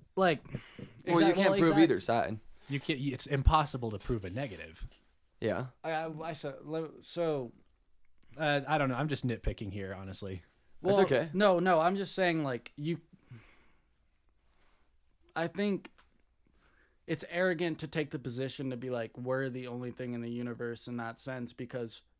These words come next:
Speaker 1: through everything we've just, like, we were placed here. We started off as cavemen. Then we've had to build a system of which, of something that already existed.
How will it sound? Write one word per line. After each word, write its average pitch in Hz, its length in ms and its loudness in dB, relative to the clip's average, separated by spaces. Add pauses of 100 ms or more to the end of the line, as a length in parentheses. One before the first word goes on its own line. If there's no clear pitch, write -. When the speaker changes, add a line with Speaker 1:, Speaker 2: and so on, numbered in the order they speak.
Speaker 1:
through 143 160 -2
everything 151 460 -2
we've 135 160 -2
just, 147 200 -6 (280)
like, 135 180 -6
we 160 100 -2
were 175 120 -2
placed 175 320 -6
here. 147 140 -8
We 117 100 -12
started 151 260 -6
off 147 180 -4
as 123 100 -12
cavemen. 117 500 -8 (460)
Then 143 180 0
we've 143 160 -4
had 143 160 -4
to 139 80 -4
build 143 260 -2
a 131 60 -6
system 123 640 -8 (300)
of 120 160 -4
which, 135 440 -6 (140)
of 139 140 -6
something 139 380 -6
that 123 160 -8
already 127 280 -6
existed. 110 640 -12